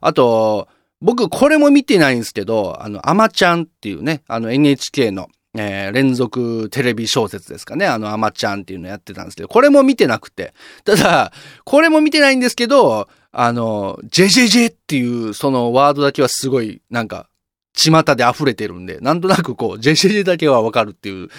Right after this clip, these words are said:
まあ、これもまた浅いところでね、<laughs> なんですけれども。あのー、なので、まあ、今回はその、浅い、その、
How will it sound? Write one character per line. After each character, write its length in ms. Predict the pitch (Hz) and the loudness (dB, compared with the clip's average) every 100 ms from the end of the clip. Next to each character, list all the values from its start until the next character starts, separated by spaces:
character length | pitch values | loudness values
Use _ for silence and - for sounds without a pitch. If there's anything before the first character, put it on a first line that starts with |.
| - - - | -20 -8 -2
ま 80 | |
あ、 40 | 202 | 0
こ 180 | - 247 | 4 2
れ 60 | |
も 100 | 254 | 2
ま 120 | 226 | 2
た 140 | 226 135 | 2 2
浅 260 | - 170 | 4 4
い 60 | 143 | 2
と 100 | 120 | -2
こ 120 | 98 | -8
ろ 100 | 92 | -10
で 100 | 95 | -10
ね、 160 | 127 175 - 160 139 | -10 -10 -14 -4 -2
<laughs> 280 | 107 143 | 0 2
な 180 | 185 170 | 2 2
ん 40 | 135 | 0
で 80 | |
す 80 | 131 | -4
け 120 | - | -8
れ 100 | 107 | -8
ど 100 | 101 | -8
も。 180 | 107 123 151 170 165 147 | -4 -4 -6 -16 -16 -6
あ 220 | 156 151 | 0 2
の 540 | 147 139 139 131 131 127 | 4 4 4 2 -2 0
ー、 20 | |
な 160 | 180 185 | 2 2
の 80 | |
で、 200 | 120 104 - _ _ _ _ _ _ - | 2 -2 -6 _ _ _ _ _ _ -2
ま 120 | 165 | -2
あ、 40 | |
今 140 | 170 202 | 0 2
回 140 | 196 | 4
は 100 | 185 | 4
そ 80 | 180 | 4
の、 320 | 147 123 104 | 2 2 0
浅 400 | 143 - 185 190 | -2 2 4 4
い、 180 | 202 151 | 2 -2
そ 140 | - | -4
の、 720 | 120 110 104 113 113 104 101 | -4 -2 -2 0 -2 -2 -8